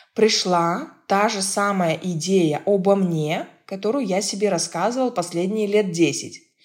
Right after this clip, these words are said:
Что у меня не получится похудеть, что у меня не получится выучить испанский язык,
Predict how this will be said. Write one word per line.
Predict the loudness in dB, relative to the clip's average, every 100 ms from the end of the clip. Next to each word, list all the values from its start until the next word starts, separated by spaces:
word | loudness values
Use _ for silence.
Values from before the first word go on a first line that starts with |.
| -20 -20 _
Что | -10 -4
у | -2
меня | -2
не | -2
получится | -4 -6 -6 -10 -12
похудеть, | -12 -8 -2 0 0 -2
что | -6
у | -6
меня | -4
не | -4
получится | -2 -4 -4 -6 -4
выучить | -4 -4 -6 -8
испанский | -6 -4 -4 -4 -6
язык, | -4 -2 -2 -4